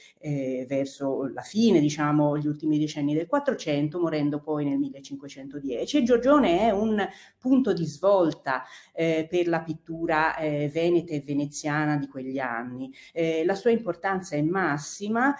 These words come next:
Eh, l'imbarazzo da parte nostra era e in parte continua ad essere,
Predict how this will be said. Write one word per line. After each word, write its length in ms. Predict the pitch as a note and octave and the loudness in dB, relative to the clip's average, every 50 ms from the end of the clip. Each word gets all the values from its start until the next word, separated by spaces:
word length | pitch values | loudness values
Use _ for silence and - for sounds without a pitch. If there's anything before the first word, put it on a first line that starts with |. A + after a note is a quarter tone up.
| - - - | -8 -14 -4
Eh, 160 | - - - - | -4 -4 0 0
l'imbarazzo 840 | A#3+ A#3 D4 D4+ C4+ A#3+ A3 A3 B3 B3+ A#3+ F3+ D3 D#3+ - - F3+ | 6 8 10 10 10 8 6 4 4 4 4 2 2 -2 -6 -6 -2
da 180 | E3+ E3+ E3+ - | 0 0 0 0
parte 360 | - G#3+ G#3+ G#3+ - - D#4+ | 0 -2 -2 -2 0 0 2
nostra 680 | A#3+ G3 D#4+ D#4+ F4+ - - - - - A3+ A3+ A3+ A3+ A#3 - - - _ _ _ _ | 4 4 4 4 2 0 -2 -6 -6 -2 0 0 0 0 -2 -10 -18 -20 _ _ _ _
era 640 | - A#3 B3 C4 A#3+ G#3 F3 D#3+ D3+ B2 - - | 2 4 6 6 6 6 4 4 2 -2 -2 -2
e 120 | - C#4 D4 | 2 2 2
in 280 | C4 - - F#3 E3+ | 2 2 0 -2 0
parte 360 | E3 A3 A#3+ C4+ C4 - A3+ G#3 | 2 2 0 0 2 0 -2 0
continua 440 | F3 E3+ E3+ E3+ F#3 A#3 G#3 F3 | 2 0 0 0 0 0 0 0
ad 100 | F3 F3 | 2 2
essere, 720 | A3+ G#3 F#3+ F3 E3+ E3+ - - - A3 A3+ B3+ C4+ D4+ | 2 2 2 2 0 -2 -6 -2 0 2 4 4 4 4